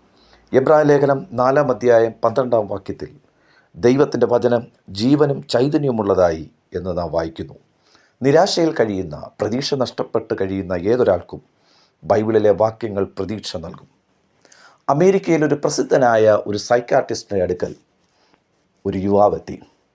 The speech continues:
നല്ല വിദ്യാഭ്യാസ യോഗ്യതയുള്ള ആ യുവാവ് ജോലിക്ക് വേണ്ടി അലഞ്ഞു നടക്കുകയായിരുന്നു. അനേക സ്ഥാപനങ്ങളിൽ അദ്ദേഹം അപേക്ഷ നൽകി. അദ്ദേഹത്തിൻ്റെ ബയോഡേറ്റ കണ്ടിട്ട് അവർ ഇൻ്റർവ്യൂവിനായി ക്ഷണിക്കുമായിരുന്നു.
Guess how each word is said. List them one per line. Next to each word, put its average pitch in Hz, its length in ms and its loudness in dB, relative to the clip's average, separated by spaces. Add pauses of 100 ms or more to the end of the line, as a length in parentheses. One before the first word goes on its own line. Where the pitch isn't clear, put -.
(260)
നല്ല 131 260 4
വിദ്യാഭ്യാസ 139 600 0 (140)
യോഗ്യതയുള്ള 113 500 0
ആ 92 140 4
യുവാവ് 92 400 0 (640)
ജോലിക്ക് 156 440 0
വേണ്ടി 120 300 4
അലഞ്ഞു 120 300 0
നടക്കുകയായിരുന്നു. 90 680 -8 (640)
അനേക 139 360 2
സ്ഥാപനങ്ങളിൽ 139 680 2 (120)
അദ്ദേഹം 95 340 0
അപേക്ഷ 104 360 -2
നൽകി. - 260 -18 (1120)
അദ്ദേഹത്തിൻ്റെ 151 640 2 (400)
ബയോഡേറ്റ 151 540 4 (100)
കണ്ടിട്ട് 107 380 0 (960)
അവർ 202 280 4 (640)
ഇൻ്റർവ്യൂവിനായി 107 720 0
ക്ഷണിക്കുമായിരുന്നു. 85 680 -8